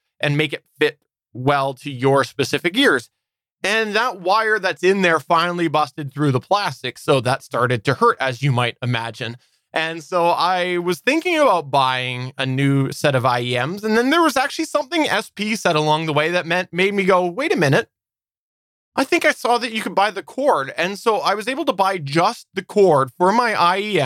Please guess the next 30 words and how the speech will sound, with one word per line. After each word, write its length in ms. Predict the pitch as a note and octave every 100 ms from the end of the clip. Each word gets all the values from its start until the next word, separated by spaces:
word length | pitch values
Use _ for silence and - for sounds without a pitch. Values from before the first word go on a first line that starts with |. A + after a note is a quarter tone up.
| A#2+
Ms 320 | F#3 D4+ - _ _ _ _ _
and 640 | E3 E3+ E3 E3+ E3+ D3+ C#3 _ _ _ -
hook 160 | G3 A3+
them 100 | F3
up 200 | F3 _ F3+
to 80 |
the 260 | D#3+ D#3+ D#3
actual 600 | C#3+ D#3+ - E3 D3+ D3+
s-, 180 | C#3 - -
speaker 420 | - E3 D3+ D#3+
portions 460 | - C#3+ C#3+ D3
on 140 | B2 A#2+
them 200 | D#3 F#3 _ _ _
and 600 | E3+ F#3 F3+ F#3 F#3+ F#3 -
refurbish 640 | F3 B3 - A#3+ B3 -
my 520 | G#3 G#3+ G#3+ G#3+ G3+ F3+ _ _ _
Shure 320 | - A3 A3+
S 180 | G#3 -
E 120 | A3
two 160 | A3+
one 180 | A3+ G#3+
fives. 380 | - A3 B3 C#3
And 240 | D3+ E3+
they 80 | F3+
basically 560 | F3+ A3 - G3+ G#3+ F#3
came 260 | G#3 G3+
back 300 | E3 F3 F#3+
to 80 | -
brand 480 | D3+ D#3 F3+ F#3+ D#3+
new. 320 | A3 B3 A#2